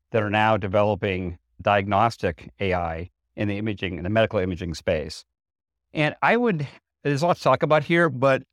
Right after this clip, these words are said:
as I've been on my journey with my former company,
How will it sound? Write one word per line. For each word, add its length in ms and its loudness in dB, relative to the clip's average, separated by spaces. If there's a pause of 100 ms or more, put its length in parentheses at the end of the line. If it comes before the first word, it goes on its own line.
as 140 -4
I've 100 2
been 80 2
on 160 4
my 160 4
journey 480 2
with 640 0
my 280 -2
former 300 0
company, 500 0